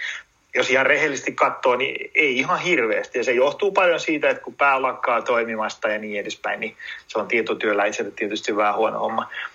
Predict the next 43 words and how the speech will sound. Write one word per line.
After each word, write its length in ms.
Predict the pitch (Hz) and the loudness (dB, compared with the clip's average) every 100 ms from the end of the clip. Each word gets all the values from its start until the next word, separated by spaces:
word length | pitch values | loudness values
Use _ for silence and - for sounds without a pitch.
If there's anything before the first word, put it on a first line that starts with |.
| - | -6
Ja 60 | 180 | 0
sitten 280 | 175 - 151 | 2 2 2
toinen 280 | 185 208 170 | 4 4 4
homma 260 | 151 151 | 4 4
on 60 | 147 | 4
varmaan 300 | 175 170 170 | 4 2 2
se, 80 | 180 | 2
että, 240 | 165 170 - - - | 2 -2 -2 -6 -6
<clears throat> 840 | - - _ _ _ _ _ - | -6 -10 _ _ _ _ _ 0
että 200 | 151 - | 0 4
on 180 | 180 180 | 4 4
niin 140 | 151 | 2
kuin 220 | 139 147 131 - _ - - - - - | 2 0 0 -10 _ -20 -20 -20 -20 -4
huonosti 460 | 151 160 - - 135 | 2 4 2 0 2
johdettuja 640 | 143 139 131 123 - 123 123 | 4 4 2 0 0 2 2
tiimejä 580 | - 139 131 127 123 | 0 0 2 2 4
ja 160 | 123 113 | 4 4
huonosti 460 | 131 123 120 - 120 | 2 0 -2 -4 2
johdettuja 760 | 123 117 117 - 120 117 - - - - _ | 2 2 0 0 4 4 2 -4 -20 -20 _
yrityksiä 800 | - 127 123 123 113 - 120 113 | -4 0 0 0 -2 0 2 4
ja, 300 | 110 110 110 - | 4 2 0 0
ja, 80 | 113 117 | 0 0
ja 80 | |
toimenkuvat 800 | 113 131 135 131 123 113 120 117 | 0 4 4 2 -2 -2 0 2
on 140 | 120 117 | 0 -2
niin 140 | 117 | -4
kuin 200 | 110 127 - | -4 -4 -2
sellaisia, 600 | - 127 120 - 123 117 | 0 4 4 2 2 2
että 260 | 113 147 | 2 0
vaikka 280 | 120 120 - | 2 0 -2
sä 160 | 110 113 | 0 2
olisit 280 | 113 123 117 | 2 0 -2
mikä 300 | 131 127 117 | 0 0 2
fakiiri, 560 | 123 117 123 113 113 | 2 2 2 2 2
niin 180 | 113 110 | 0 0
ne 80 | 117 | 2
ei 140 | 113 | 2
vaan 180 | 113 117 | 4 0
niin 100 | 117 | 0
kuin 120 | 117 | -4
kertakaikkisesti 1000 | 110 120 110 - - 107 - - 107 - - | 0 2 2 -2 0 -2 -2 -6 -6 -4 0
onnistu. 520 | 180 104 - - - | 0 0 -6 -4 -4
Että, 320 | - - 113 | -4 -2 -2